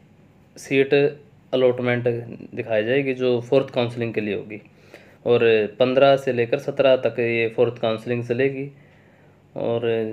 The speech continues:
जिसकी फ़ीस पन्द्रह नवंबर से अठारह नवंबर तक भुगतान की जाएगी। Confirmation of seat allotment है, जो है पन्द्रह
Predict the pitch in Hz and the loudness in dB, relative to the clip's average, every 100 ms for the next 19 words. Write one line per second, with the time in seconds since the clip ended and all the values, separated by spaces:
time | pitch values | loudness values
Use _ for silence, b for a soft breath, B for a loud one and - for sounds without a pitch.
0 | 117 120 - 120 123 120 120 127 123 120 | -10 -10 -6 -4 -2 -2 -2 -4 -2 0
1 | 123 120 117 110 110 - 185 220 - - | 4 4 2 0 -2 0 -2 -4 -12 -2
2 | 123 123 127 123 117 110 107 104 170 110 | -2 4 6 6 4 0 -2 -2 -2 -4
3 | - _ _ _ - 123 120 113 110 107 | -14 _ _ _ -8 -6 -2 0 0 -4
4 | 104 104 98 135 143 170 175 175 170 165 | -2 -4 -4 -6 -2 2 2 2 0 0
5 | 151 156 147 147 143 143 135 131 123 127 | 0 2 2 2 0 2 0 0 0 0
6 | 202 - B B B B B 135 143 147 | -2 -10 B B B B B 2 4 4
7 | 151 151 156 | 6 6 6